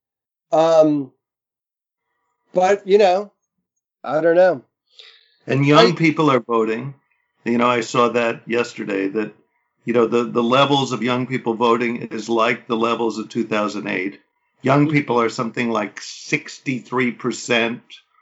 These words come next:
Speaker 2: for Biden, maybe more.
Speaker 1: Uh-huh.
Speaker 2: It's a good sign. There's lots of good signs.
Speaker 1: Yeah, it's
Speaker 2: But
Speaker 1: hard to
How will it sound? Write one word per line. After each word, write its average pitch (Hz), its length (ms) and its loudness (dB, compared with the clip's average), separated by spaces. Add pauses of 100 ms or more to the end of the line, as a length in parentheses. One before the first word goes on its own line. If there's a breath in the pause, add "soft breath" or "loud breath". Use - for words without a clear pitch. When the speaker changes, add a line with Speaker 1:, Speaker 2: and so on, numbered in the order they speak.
(260)
Speaker 2:
for 123 260 -2
Biden, 104 720 -2 (100)
maybe 123 260 -4
more. 104 460 -6 (560)
Speaker 1:
Uh-huh. 151 320 -4 (1500)
Speaker 2:
It's - 80 -16
a - 20 -12
good 107 220 -8
sign. 104 500 -12
There's 156 160 2
lots 226 240 4
of 113 80 -2
good 113 180 0
signs. 110 460 -8 (1600)
Speaker 1:
Yeah, 175 240 4
it's 143 80 -4
Speaker 2:
But 143 160 6
Speaker 1:
hard 160 180 0
to - 60 -20